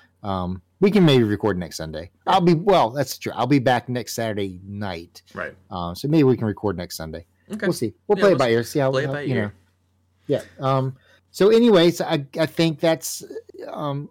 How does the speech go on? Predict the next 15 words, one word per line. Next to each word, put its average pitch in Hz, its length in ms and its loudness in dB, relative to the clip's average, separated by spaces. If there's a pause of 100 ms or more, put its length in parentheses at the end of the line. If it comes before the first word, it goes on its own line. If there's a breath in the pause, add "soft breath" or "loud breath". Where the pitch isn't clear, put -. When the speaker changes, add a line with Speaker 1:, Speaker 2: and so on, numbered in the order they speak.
(1200)
Speaker 1:
what 190 180 6
we 196 120 6
would 160 160 6
normally 175 340 4
do 156 280 4
now 143 380 0
is 143 200 0
we 139 180 0
would 131 360 0 (120)
read 135 440 0
any, 127 360 -2
uh, 110 220 0 (1500)
uh, 135 120 -2
listener 135 420 -2
mail, 123 520 -2